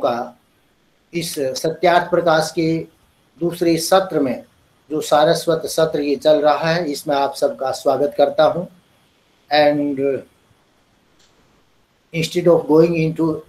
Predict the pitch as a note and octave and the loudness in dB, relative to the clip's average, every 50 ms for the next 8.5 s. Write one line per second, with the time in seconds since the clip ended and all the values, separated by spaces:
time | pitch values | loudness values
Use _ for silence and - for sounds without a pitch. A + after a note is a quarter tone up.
0 | _ - C#3+ D3+ D#3 E3 D#3+ D#3 D3+ D3 C#3 C3+ C3 C3+ C3+ - F3+ F3 C#3+ A#2+ | _ -2 -2 0 2 2 0 2 2 2 2 2 -2 -4 0 2 4 4 4 2
1 | A2+ A#2 - _ _ _ _ _ _ _ _ - D3+ E3+ E3+ E3 E3 D#3+ C#3 C#3+ | 0 -4 -8 _ _ _ _ _ _ _ _ -4 0 0 2 2 2 0 0 2
2 | D3 D#3 D3+ D3+ D3+ - - D3 D3 C#3+ C#3 C3+ C3+ C3 - - - _ _ _ | 4 4 4 4 0 -4 -4 -2 0 0 0 0 0 -4 -6 -10 -18 _ _ _
3 | _ _ _ _ _ _ _ _ _ _ - D3 D3 C#3 C3+ C#3+ E3 D#3+ C#3+ B2+ | _ _ _ _ _ _ _ _ _ _ -10 -8 -6 -2 2 2 4 4 4 2
4 | B2 B2 B2 - - - - _ _ _ _ _ _ _ _ _ _ _ _ _ | 0 -4 -8 -12 -18 -20 -20 _ _ _ _ _ _ _ _ _ _ _ _ _
5 | _ C3 D#3 D#3 D#3 - - - E3 E3+ - - D3+ D#3 D#3 E3 F#3+ G#3 G#3+ G3 | _ -4 -2 -2 -2 -4 -4 -4 -4 -2 -2 0 2 2 2 2 2 0 0 0
6 | F#3+ - F3+ D#3+ D3+ C#3+ C#3 C#3 C#3 - - D#3 C#3+ C3 A#2+ G#2+ - - - _ | 0 0 2 2 2 2 2 0 -2 0 0 0 0 0 -2 -8 -12 -16 -20 _
7 | _ _ - G3+ G3+ F3+ G#3+ A#3+ A#3+ - - G#3 G#3+ G#3+ - A#3+ A#3+ A3 F#3+ G#3 | _ _ -4 -4 -2 0 0 0 0 2 2 2 2 2 0 0 -2 0 0 0
8 | G#3 F#3 F3+ G3+ G3+ G3+ G3+ G3 - | 0 0 2 2 2 2 2 0 -6